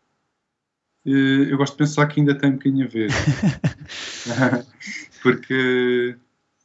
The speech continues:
Speaker 1: gosto dessa, dessa ligação da banda desenhada às origens. Apesar de não, não, não, se calhar não parecer nada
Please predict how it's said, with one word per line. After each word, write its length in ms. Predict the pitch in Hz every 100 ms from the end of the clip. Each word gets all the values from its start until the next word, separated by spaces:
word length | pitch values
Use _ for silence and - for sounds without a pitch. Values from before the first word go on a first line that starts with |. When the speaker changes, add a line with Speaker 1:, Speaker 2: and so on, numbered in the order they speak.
| _ _ _ _ _ _ _ _ _ _
Speaker 1:
gosto 280 | 120 143 139
dessa, 680 | 147 147 - 147 135 131 127
dessa 320 | 143 135 -
ligação 540 | 131 127 127 127 131 127
da 80 | 123
banda 220 | 123 123
desenhada 840 | 117 120 120 123 120 123 120 117
às 200 | - 120
origens. 840 | 120 113 113 113 117 113 - - - _ _ _ _ _
Apesar 220 | - 131 131
de 80 |
não, 200 | 135 131
não, 200 | 127 127
não, 240 | 127 131 127
se 100 | -
calhar 160 | 139
não 80 | 135
parecer 300 | 135 - 127
nada 420 | 123 120 120 117